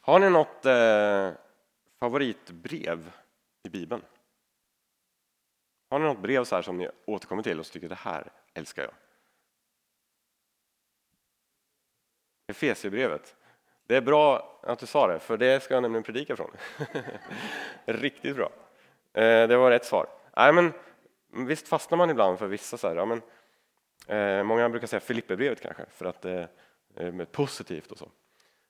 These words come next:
Eh, glädje i Herren och så vidare. Eh, Galaterbrevet är inte lika många som säger, för där är det bara en,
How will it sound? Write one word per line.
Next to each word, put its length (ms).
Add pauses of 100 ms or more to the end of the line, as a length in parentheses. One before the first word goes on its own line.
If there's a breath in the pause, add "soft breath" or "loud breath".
(200)
Eh, 440
glädje 640 (180)
i 80
Herren 300
och 180
så 60
vidare. 200 (600)
Eh, 200
Galaterbrevet 680
är 40
inte 100
lika 200
många 180
som 120
säger, 300
för 120
där 180
är 140
det 60
bara 360
en, 260